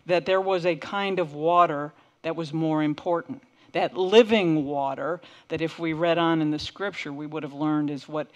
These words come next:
what he's using to refer to the Holy Spirit that's poured into us so that that living water can bubble up within us.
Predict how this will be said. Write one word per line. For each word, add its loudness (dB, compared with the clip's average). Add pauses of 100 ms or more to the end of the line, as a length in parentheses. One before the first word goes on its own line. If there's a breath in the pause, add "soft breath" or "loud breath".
(180 loud breath)
what -10
he's -8 (100)
using -4
to -10
refer -4
to -10
the -6
Holy 0
Spirit -2
that's -8
poured 0
into 2
us 0 (300 loud breath)
so -8
that -6
that -2
living 2
water 0
can -6
bubble -4
up -6 (140)
within -8
us. -16